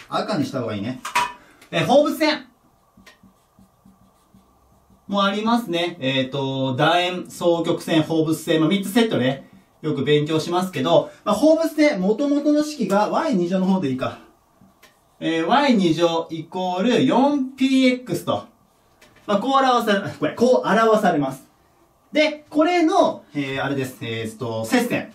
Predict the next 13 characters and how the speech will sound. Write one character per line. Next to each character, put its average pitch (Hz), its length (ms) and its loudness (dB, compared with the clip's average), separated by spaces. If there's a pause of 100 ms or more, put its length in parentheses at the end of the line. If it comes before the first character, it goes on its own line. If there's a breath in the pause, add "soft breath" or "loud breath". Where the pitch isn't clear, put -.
の 269 320 0 (1200 loud breath)
公 196 260 -2
式 208 300 -8
は、 240 460 2
Y 247 400 2
か 135 260 -2
ら、 185 380 0
え 131 260 -2
ー、 - 20 2
ワ 170 200 4
イ 190 80 0
ワ 208 160 2
ン。 - 180 -8